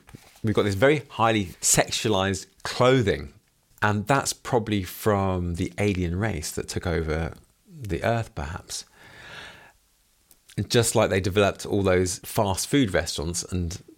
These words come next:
Coke restaurants. Quote,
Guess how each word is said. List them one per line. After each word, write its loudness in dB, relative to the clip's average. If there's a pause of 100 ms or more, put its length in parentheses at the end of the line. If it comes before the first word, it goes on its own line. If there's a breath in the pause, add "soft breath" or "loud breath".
(120)
Coke 2
restaurants. -2 (840 loud breath)
Quote, 0